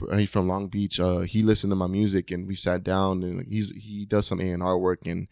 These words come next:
we were breaking down "Set Your Soul Free," and we were listening to it. He said, "Your,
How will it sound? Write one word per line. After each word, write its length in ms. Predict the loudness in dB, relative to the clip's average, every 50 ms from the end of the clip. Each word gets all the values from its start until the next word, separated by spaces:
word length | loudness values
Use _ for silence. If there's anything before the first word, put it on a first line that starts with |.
| _ -20 -20 -20 -20 -6 _
we 100 | 6 8
were 60 | 8
breaking 260 | 8 8 6 4 4 2
down 140 | 2 2 2
"Set 160 | 0 -2 -2
Your 80 | -4 0
Soul 220 | 4 4 4 4
Free," 320 | 4 2 -2 0 -2 -4 -8 -12 -18 _
and 300 | -8 -6 -6 -6 -6 -6 -4
we 100 | -2 0
were 60 | 0
listening 360 | 2 0 0 0 -2 -2 -4 -2
to 160 | 0 0 2
it. 140 | 2 2 0
He 120 | -4 -6
said, 220 | -4 -4 -4 -4
"Your, 260 | -2 0 0 0 -2